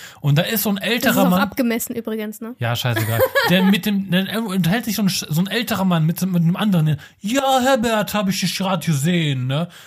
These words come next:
Speaker 1: Ja, Helmut, was machst du denn hier?“ Und dann geht er so ganz langsam im Schildkrötentempo auf den zu. Und ich will einfach nur vorbei an diese fucking Marmelade. Und dann guckt er noch zu, zu mir hin, so nach dem Motto,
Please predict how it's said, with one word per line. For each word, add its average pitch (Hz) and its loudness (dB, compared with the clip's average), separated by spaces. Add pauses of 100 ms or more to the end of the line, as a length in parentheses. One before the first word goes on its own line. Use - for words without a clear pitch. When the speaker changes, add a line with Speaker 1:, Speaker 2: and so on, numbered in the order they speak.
(120)
Speaker 1:
Ja, 269 0
Helmut, 247 2
was - -8
machst 254 -4
du 294 -2
denn 269 0
hier?“ 220 0 (300)
Und 156 -2
dann 170 0 (320)
geht 135 -2
er 240 -2
so 165 -4 (180)
ganz 214 2
langsam 170 2
im 165 0
Schildkrötentempo 170 0
auf 175 0
den 135 0
zu. 117 -2 (420)
Und - -4
ich 180 -2
will 175 0
einfach 170 0
nur 160 2
vorbei 135 -2
an 120 0
diese 113 -2
fucking 160 0
Marmelade. 110 0 (420)
Und 147 0
dann 151 0 (460)
guckt - -2
er 208 4
noch 151 4
zu, 139 0
zu - 2
mir 147 4
hin, 208 2
so 143 4
nach 127 -2
dem 131 0
Motto, 120 0